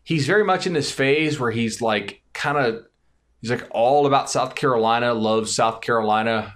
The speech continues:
uh, and doesn't wanna hear, like, from any other schools, like, respectfully, but he's like, "No, I just, like,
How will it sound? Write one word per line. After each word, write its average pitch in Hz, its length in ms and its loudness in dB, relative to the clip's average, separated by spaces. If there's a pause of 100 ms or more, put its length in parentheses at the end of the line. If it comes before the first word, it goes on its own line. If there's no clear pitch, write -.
uh, 101 320 0
and 104 220 -2
doesn't 120 480 -2 (920)
wanna 117 240 -2
hear, 117 560 0
like, 107 200 -2
from 110 200 -8
any 113 240 0
other 107 220 -2
schools, - 760 -6
like, 104 240 -4
respectfully, 113 840 -2
but 101 220 0
he's 101 140 -6
like, 101 180 -4
"No, 104 140 0
I 95 140 2
just, 95 200 -8
like, 98 240 -6